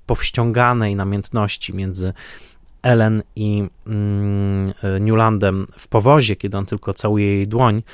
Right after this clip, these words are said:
że mają taki nowy rezonans, nową aktualność w epoce, kiedy pożądanie i strach tak znowu się spotkały”. E, Toybin pisze tak: „Porównując Wharton ze Scorsese w sposób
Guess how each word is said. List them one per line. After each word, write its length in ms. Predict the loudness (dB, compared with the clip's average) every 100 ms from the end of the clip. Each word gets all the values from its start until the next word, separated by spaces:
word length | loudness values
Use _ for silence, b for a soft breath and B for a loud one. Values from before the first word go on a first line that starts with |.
| B B -6
że 120 | 0
mają 260 | 2 2 0
taki 240 | -2 0
nowy 260 | 2 4 4
rezonans, 640 | 4 4 2 0 -4 -4
nową 240 | -4 -4
aktualność 640 | -4 -4 0 2 0 -6 -10
w 40 |
epoce, 480 | -10 -4 -4 -2 -4 -6 -10 -8
kiedy 220 | -6 -6
pożądanie 640 | -4 -4 -2 -2 -2 -2
i 80 | -4
strach 400 | -8 -4 -4 -4
tak 180 | -8 -10 -8
znowu 320 | -6 -4 -4
się 180 | -6 -8
spotkały”. 520 | -8 -10 -2 -2 -2 -8 -20 B B B B B B B B B B
E, 200 | 0 2
Toybin 360 | 4 4 4
pisze 240 | 2 -2 -2
tak: 340 | 0 -2 -4
„Porównując 560 | -2 0 0 0 2 2
Wharton 520 | 2 2 0 0 0
ze 140 | -2
Scorsese 560 | -4 -4 0 2 2 2
w 40 |
sposób 480 | 0 -4 -4 -6